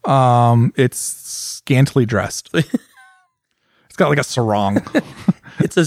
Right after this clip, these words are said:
Speaker 2: it's a Saturday night date night kind of dress.
Speaker 1: It's a little black dress.
Speaker 2: You know, spicy.
Speaker 1: Uh, yeah, spicy. Uh, da, da, da, da, da. Um, on the track, one of the things I noticed that was really interesting,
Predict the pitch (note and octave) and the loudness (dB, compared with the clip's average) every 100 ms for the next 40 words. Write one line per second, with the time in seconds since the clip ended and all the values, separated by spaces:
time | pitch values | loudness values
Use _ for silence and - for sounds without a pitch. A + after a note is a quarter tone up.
0 | - F3+ G3 E3 D3+ C3+ C3 B2+ B2 A2 | -2 -2 0 2 2 2 0 0 -2 0
1 | A2+ G2+ G2 E2+ F#2+ F2 F2+ G2 F#2 - | 0 0 -4 -4 -6 -6 -8 -6 -6 -6
2 | G#3+ D4 C#4 A#3+ E3+ A#2+ - - - G#2+ | -2 2 4 4 -2 -8 -14 -8 -2 -2
3 | A#2+ - _ _ _ _ _ _ _ _ | -2 -8 _ _ _ _ _ _ _ _
4 | _ D#3+ D3+ D3 D3 C#3+ C#3 C#3+ D3 C#3 | _ -2 2 4 4 4 2 2 2 2
5 | G#2 - - - - - - _ _ - | 0 -8 -12 -12 -10 -12 -14 _ _ -20
6 | - _ _ - C#3 B2 A#2 G#2 A2 A2 | -20 _ _ -6 -4 -2 -2 -2 -2 -2
7 | G#2+ G#2+ G#2+ A2+ - - - - D#3 D#3+ | -2 -4 -2 -4 -4 -4 -4 2 4 6
8 | D#3 D#3 D#3 D3+ - _ _ _ _ _ | 6 6 6 4 -2 _ _ _ _ _
9 | _ _ _ _ _ _ _ _ _ - | _ _ _ _ _ _ _ _ _ -20
10 | - - _ _ E3+ F#3+ D#3+ - - B3+ | -20 -20 _ _ 4 4 4 2 2 2
11 | C3 A2 - D#3 F3 F#3+ F3+ D#3+ D3 C#3 | 2 -4 -6 0 4 6 6 6 6 6
12 | C3+ B2 C3 B2+ A#2+ B2 A2 A2+ A#2 - | 4 2 0 2 2 2 2 2 0 0
13 | A2+ G#2+ G#2 | 2 4 2